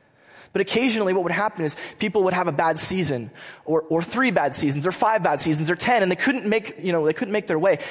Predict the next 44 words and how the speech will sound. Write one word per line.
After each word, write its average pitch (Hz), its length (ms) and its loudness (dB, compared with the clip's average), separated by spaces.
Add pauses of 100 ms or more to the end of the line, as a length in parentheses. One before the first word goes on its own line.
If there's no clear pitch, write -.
And 180 100 -2
so 190 140 0
what 226 160 2
they 233 80 2
would 202 140 2
do 208 80 2
is 165 80 0
they 170 40 2
would 160 80 -2
find 190 320 -4
somebody 147 440 -2 (240)
who - 120 -8
was 135 140 -2
a 143 60 -8
stronger, 165 500 0
more 147 180 0
established 156 640 0
farmer, 139 300 -4
and, 135 120 -6
and 143 140 -6
they 151 60 -4
would 160 100 -4
literally 170 340 0
sell 147 280 0
themselves 135 500 -4
into 143 260 -10
slavery 151 380 -2
and 127 80 -8
say, - 100 -2
"I 131 180 0
will 175 120 2
be, 160 240 -4
I 139 60 2
will 170 160 2
work 190 220 -2
for - 140 -4
you 131 300 -4 (400)
if 139 160 -8
you 170 60 -4
will 170 80 -2
provide 143 400 -2
for 147 80 -6
my 143 100 -4
family." 175 460 -8